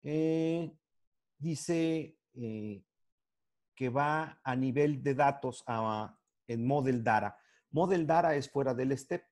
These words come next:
Lo voy a poner justo después de Assembly. Aquí está Assembly,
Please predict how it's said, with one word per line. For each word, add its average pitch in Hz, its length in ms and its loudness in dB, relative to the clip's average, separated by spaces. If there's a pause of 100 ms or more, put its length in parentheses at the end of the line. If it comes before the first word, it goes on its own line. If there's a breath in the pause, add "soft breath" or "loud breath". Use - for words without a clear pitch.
(220)
Lo 127 100 -8
voy 131 140 0
a 131 80 -2
poner 127 460 -6
justo 135 340 -8
después 113 380 -6
de 117 80 -2
Assembly. 131 520 -4 (640)
Aquí - 180 -20
está 107 180 -10
Assembly, 156 560 -6